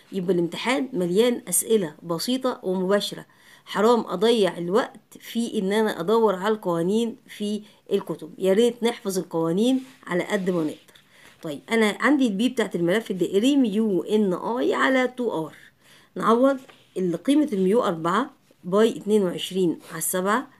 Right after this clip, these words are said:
في عشرة أس سالب سبعة. عدد اللفات، آه، دي حلقة دائرية يعني لفة واحدة،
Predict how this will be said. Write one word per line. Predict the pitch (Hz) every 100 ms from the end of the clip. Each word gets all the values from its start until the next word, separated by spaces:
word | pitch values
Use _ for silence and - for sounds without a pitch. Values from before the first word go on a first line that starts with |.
| _ _ -
في | - 220
عشرة | 175 196 202 165
أس | - -
سالب | 180 160
سبعة. | - 190 226 - _ _ _
عدد | - 190 247 226 160 -
اللفات، | 165 156 - 208 233 - -
آه، | 180 175 165 143
دي | 175
حلقة | - 214 226 240
دائرية | 226 180 180 180 220
يعني | 220 185 165 156 160
لفة | 208 -
واحدة، | 170 226 214 240